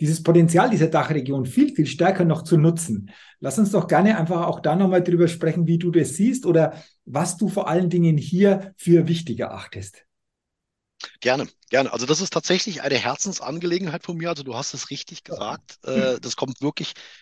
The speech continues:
Speaker 2: tief vom Herzen. Das hat jetzt weniger mit Unternehmertum zu tun, tatsächlich. Also eine persönliche Angelegenheit. Ähm, warum? Weil ich tatsächlich nach dem Studium meine berufliche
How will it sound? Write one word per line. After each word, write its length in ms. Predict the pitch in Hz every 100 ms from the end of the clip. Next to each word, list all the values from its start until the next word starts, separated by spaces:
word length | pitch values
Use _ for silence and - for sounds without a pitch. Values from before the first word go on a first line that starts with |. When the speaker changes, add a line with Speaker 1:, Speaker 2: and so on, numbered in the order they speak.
| _
Speaker 2:
tief 360 | - 170 - -
vom 220 | _ - 120
Herzen. 360 | 117 156 -
Das 140 | 156 -
hat 120 | -
jetzt 160 | 143 131
weniger 360 | 117 139 160
mit 140 | 139 127
Unternehmertum 720 | 160 135 123 160 175 - 160
zu 100 | -
tun, 220 | - 151
tatsächlich. 500 | 139 123 139 - 147 -
Also 160 | 113
eine 80 | 123
persönliche 540 | - 104 107 151 - -
Angelegenheit. 480 | 135 123 123 - _ - - - - - _ - - - -
Ähm, 360 | 117 131 135 - _
warum? 440 | 117 131 180 113
Weil 160 | 113 160
ich 160 | -
tatsächlich 640 | - 147 151 147 175 - - _ _ _
nach 300 | 131 123 156
dem 160 | - 139
Studium 400 | - 160 170 165
meine 200 | 135 127
berufliche 960 | 117 123 170 - 160 - 139 135 131